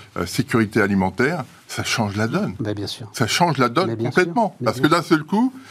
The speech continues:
Speaker 1: chacun veut tirer la couverture à lui.
Speaker 2: Exactement.
Speaker 1: Et, et donc, euh, la, la dynamique des échanges sur laquelle, euh, on était, euh, porte-, par laquelle on était porté change de nature. On va, euh, euh, sécuriser nos approvisionnements en,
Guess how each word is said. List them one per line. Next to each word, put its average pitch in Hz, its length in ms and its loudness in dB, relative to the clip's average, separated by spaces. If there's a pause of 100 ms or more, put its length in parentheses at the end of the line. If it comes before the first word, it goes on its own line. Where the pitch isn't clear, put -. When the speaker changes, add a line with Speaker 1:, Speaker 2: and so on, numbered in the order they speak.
(120)
Speaker 1:
chacun 196 420 2
veut 185 220 4
tirer 185 240 -2
la 165 100 4
couverture 160 420 2
à 170 60 6
lui. 196 320 -2
Speaker 2:
Exactement. 127 400 -6
Speaker 1:
Et, 135 240 4
et 135 60 6
donc, 196 320 4
euh, 156 160 4 (260)
la, 127 200 4
la 131 180 2
dynamique 175 480 2
des 135 200 4
échanges 220 440 2
sur - 180 2
laquelle, 151 460 2 (320)
euh, 117 220 4
on 123 140 4
était, 135 440 4
euh, 110 260 4
porte-, - 380 -4
par 139 180 0
laquelle 135 280 -2
on 127 120 0
était 120 200 -2
porté 233 520 -4 (380)
change 202 300 0
de 170 100 2
nature. 190 560 0
On 123 80 2
va, 156 280 6
euh, 131 240 2 (320)
euh, 110 100 4
sécuriser 170 840 4
nos 135 200 -4
approvisionnements 127 1120 4
en, 101 80 -2